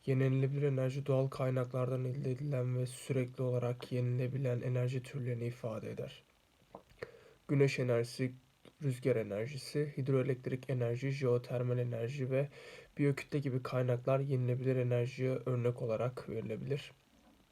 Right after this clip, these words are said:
Yenilebilir enerji kullanımı çeşitli avantajlar sunmaktadır. Birincisi, bu enerji kaynakları sınırsızdır ve tükenme riski taşımazlar.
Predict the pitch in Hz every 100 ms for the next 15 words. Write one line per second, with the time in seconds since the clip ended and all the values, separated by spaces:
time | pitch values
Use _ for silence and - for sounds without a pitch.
0 | _ - - 151 139 135 143 143 131 131
1 | 135 135 156 127 123 127 - 135 135 131
2 | 127 127 123 127 123 143 117 127 - 82
3 | 101 - - - - _ - - - -
4 | - - 139 139 135 131 - 151 151 143
5 | 147 139 135 143 143 151 135 - 139 139
6 | 127 127 - 135 131 127 123 123 123 -
7 | 131 131 131 131 - - 135 - 123 127
8 | - - -